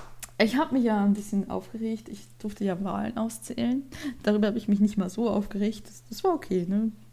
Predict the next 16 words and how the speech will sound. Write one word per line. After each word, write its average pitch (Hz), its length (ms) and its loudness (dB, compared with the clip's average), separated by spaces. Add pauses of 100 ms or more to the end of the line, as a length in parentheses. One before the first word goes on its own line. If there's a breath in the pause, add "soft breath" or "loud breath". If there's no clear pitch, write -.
(200)
Haben 208 200 6
wir 196 180 6
das 202 200 -6
halt 190 280 2
als, 185 240 -2
ähm, 180 300 4 (880)
Stadtangestellten, 196 760 0
machst 180 300 -4
du 233 40 -8
das 220 180 -2
halt, 233 180 0
musst 190 240 0
du 233 40 -2
das 214 120 -4
halt 233 180 -4
machen. 233 260 0